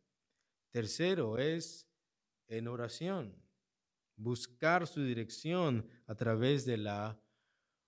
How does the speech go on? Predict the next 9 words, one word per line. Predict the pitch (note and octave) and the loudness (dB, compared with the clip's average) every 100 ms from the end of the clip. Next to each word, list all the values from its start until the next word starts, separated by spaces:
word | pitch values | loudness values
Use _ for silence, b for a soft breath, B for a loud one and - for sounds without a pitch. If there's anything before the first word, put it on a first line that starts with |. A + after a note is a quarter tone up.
| _ | _
oración. | G#2 G#2 F#2+ - D3 D#3 C3 G#2 G#2+ A#2+ C#3 - | -10 -8 -8 -6 -2 -2 -2 -4 -8 -10 -14 -18
Recordemos | A2+ A2 G#2+ B2+ C3+ B2 - | -16 -8 -2 0 2 0 -2
que | - G2+ G2 G2+ - _ _ _ _ _ _ _ _ - | -6 -4 -4 -6 -12 _ _ _ _ _ _ _ _ -8
en | A2+ | -6
Proverbios | A2 G#2+ B2 A#2 | -4 0 0 -2
capítulo | - G#2 G#2+ G#2 G2 | -6 -8 -6 -6 -8
treinta | A#2+ B2+ B2+ | -6 -4 -4
tenemos, | A#2 G2 G#2 G#2+ G2 F#2+ - - _ _ _ _ _ _ _ _ _ | -10 -12 -10 -10 -10 -12 -14 -16 _ _ _ _ _ _ _ _ _
eh, | A#2 | -20